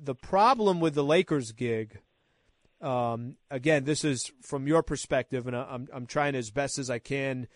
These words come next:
I think every Laker fan is thinking out all these different scenarios. What would be your hesitation if you're a coach out there and you're picking between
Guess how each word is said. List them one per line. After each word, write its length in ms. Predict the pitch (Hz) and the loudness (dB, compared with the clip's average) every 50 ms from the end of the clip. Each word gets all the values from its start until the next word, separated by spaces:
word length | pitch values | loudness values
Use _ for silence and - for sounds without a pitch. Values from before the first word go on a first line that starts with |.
| _ _ _ - | _ _ _ -14
I 60 | 120 | -8
think 180 | 120 - 151 135 | -6 -4 0 2
every 220 | 151 147 147 139 | 2 2 2 2
Laker 280 | 127 139 143 135 - 127 | 2 2 0 0 -2 -4
fan 240 | - 147 135 127 123 | -4 -2 -2 -2 -2
is 140 | 120 - - | -4 -6 -6
thinking 300 | - 147 123 - 135 135 | -6 -6 -4 -4 -4 -2
out 160 | 127 123 127 | -2 0 0
all 120 | 127 123 | 0 0
these 180 | 123 123 110 - | -2 -4 -6 -4
different 280 | 135 123 - 127 117 | -6 -6 -6 -6 -8
scenarios. 840 | - - 123 123 127 135 143 139 131 120 117 113 110 110 - - - - _ _ _ _ _ _ _ _ _ - | -8 -6 -6 -4 -2 0 0 2 2 0 0 -2 -4 -6 -10 -12 -16 -18 _ _ _ _ _ _ _ _ _ 2
What 220 | 170 214 262 294 | 6 6 6 6
would 160 | 320 285 214 | 4 2 2
be 140 | 226 247 247 | 2 4 6
your 140 | 240 220 196 | 8 8 8
hesitation 840 | 190 208 208 - 190 - - 180 180 185 180 - - 160 147 135 135 | 8 8 6 6 2 -2 0 2 2 2 2 0 0 -2 -2 0 0
if 200 | 135 127 - - | -2 -2 -2 -2
you're 300 | 147 139 139 135 135 139 | 0 0 2 2 0 -2
a 80 | 139 | -4
coach 380 | - - 156 165 165 156 - 156 | -2 0 2 2 2 2 0 2
out 220 | 139 131 120 - | 2 2 0 0
there 380 | - 127 120 120 117 117 123 - - | 0 0 0 0 0 -2 -4 -6 -8
and 160 | 131 123 127 | -8 -6 -4
you're 120 | 127 120 | -4 -4
picking 500 | - _ - 165 160 - - 151 143 139 | -4 _ -4 -4 -4 -4 -4 -4 -4 -4
between 760 | 131 131 123 - - 151 143 139 135 131 127 127 123 120 | -4 -6 -6 -6 -6 -6 -4 -4 -4 -4 -6 -6 -6 -8